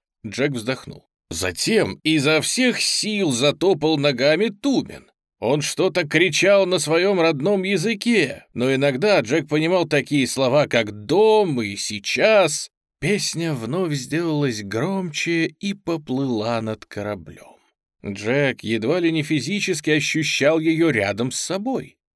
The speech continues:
Когда она проплыла мимо Тумена с Жаном, те как будто обмякли.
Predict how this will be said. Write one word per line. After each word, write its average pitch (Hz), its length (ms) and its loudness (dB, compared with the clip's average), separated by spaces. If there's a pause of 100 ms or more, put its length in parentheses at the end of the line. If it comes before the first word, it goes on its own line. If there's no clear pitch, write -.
(100)
Когда 113 480 0
она 156 260 -2
проплыла 143 800 0
мимо 143 340 2
Тумена 156 720 -2
с 120 40 -2
Жаном, 139 840 -2
те 110 220 -4
как 120 220 -4
будто 143 400 0
обмякли. 131 840 -6